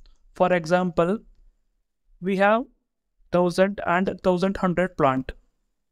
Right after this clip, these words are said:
In these two plants, we can see we used same key to create storage locations.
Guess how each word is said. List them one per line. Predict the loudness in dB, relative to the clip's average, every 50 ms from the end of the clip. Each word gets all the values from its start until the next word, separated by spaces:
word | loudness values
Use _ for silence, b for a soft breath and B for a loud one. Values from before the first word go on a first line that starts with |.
| _ _ _ _ _ _ -20 -20 -20 -20 _ _ -12 _
In | 0 2 2 2
these | 2 0 0 -2 -4
two | -4 -2 -2 -4 -2
plants, | 0 2 2 4 2 2 0 -4 -6
we | -4 -4 -2
can | 0 0 0 0
see | -2 0 -2 0 0 -2 -4 -6 _ _ _ _ _ _ _ _ _ _ _ _ _ _ _ _ _ _ _ _ _ _ _ _ _ _ _ _ _ _ -10 -4
we | 0 2 2
used | 4 4 4 4 4 2 0 0 -2 -2 -2
same | -6 -8 -4 0 0 2 2 2 0 0 -2 -4 _
key | -4 -4 -2 -2 -2 -4 -4 -4
to | -6 -6
create | -4 -4 -6 -2 0 2 2 2 0 -2 -6 -14 -16 _ -14
storage | -10 -4 -2 0 0 2 0 0 0
locations. | -2 -2 -2 -2 -2 -2 -2 -4 -4 -4 -4 -6 -8 -8